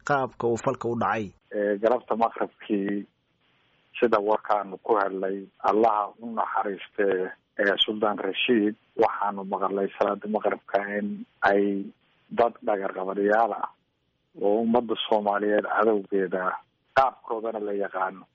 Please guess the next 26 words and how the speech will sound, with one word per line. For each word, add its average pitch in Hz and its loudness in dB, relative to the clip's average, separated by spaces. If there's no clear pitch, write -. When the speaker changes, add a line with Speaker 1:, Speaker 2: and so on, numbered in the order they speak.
Speaker 2:
in 117 2
ay 107 4
xabad - -2
qori 107 2
A 104 2
K - -14
ah 95 2
nin 104 -6
wataa 92 0
uu 92 -10
saddex 113 0
xabadood 98 -4
ku - -10
dhuftay. 110 -2
Nin 127 4
la 127 4
joogay 110 0
oo 107 -2
ag 120 4
marayay 101 0
oo 98 -2
damcay 98 0
inuu 101 -4
yiraahdo, 95 0
"War 98 0
odaga," 131 2